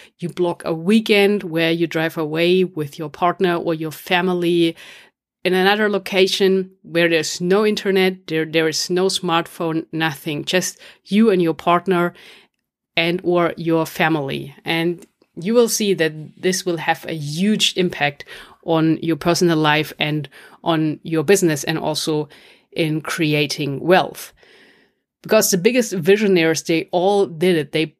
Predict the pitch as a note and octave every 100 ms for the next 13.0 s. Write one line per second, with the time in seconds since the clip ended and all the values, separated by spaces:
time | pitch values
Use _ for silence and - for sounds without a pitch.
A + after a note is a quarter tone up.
0 | _ E3 F3+ F3+ E3 D#3 - E3 E3 D#3
1 | D3 E3 F3 D#3 D#3 - - G3 G#3 G3
2 | D#3 F#3+ G3 E3 D3 D3 - - E3+ D#3+
3 | - F3+ F3 D#3+ D#3+ D#3+ D3 - - D#3
4 | D#3 - - - D#3+ D3+ D3 E3 C#3+ C#3
5 | C#3 - - - - D3 C#3+ C#3+ D#3 D#3
6 | D#3+ - F3+ F#3 F#3 F#3 - E3+ D#3 -
7 | E3+ D#3 D#3 D3+ D3+ - G3 F#3 - -
8 | F3+ G3+ A3 A3+ - E3+ E3+ - - E3
9 | F3+ F3+ E3+ D#3+ - F3 E3 D#3+ - D#3
10 | D3+ - - D3 - F#3+ F#3+ F#3 E3+ D#3+
11 | - D#3+ D#3 C#3+ - E3+ C#3+ E3 - -
12 | F3+ E3+ - - G3 F#3 G3+ E3+ C#3+